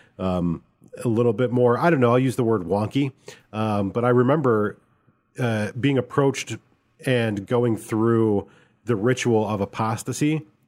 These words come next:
and the storyteller describing, 'cause I was playing an evil character, right?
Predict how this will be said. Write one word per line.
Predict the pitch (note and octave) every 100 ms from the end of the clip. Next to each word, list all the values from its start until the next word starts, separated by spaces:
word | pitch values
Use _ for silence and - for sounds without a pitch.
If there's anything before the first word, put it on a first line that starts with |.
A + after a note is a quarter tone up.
| -
and | G#2+
the | G2
storyteller | - B2 A#2+ C3 A#2
describing, | G2+ - A#2+ A#2+ D3
'cause | D#3
I | E3+
was | E3
playing | G3 F3+
an | B2
evil | B2+ G#2
character, | - C3 E2+ E2
right? | E2 G2+ A#2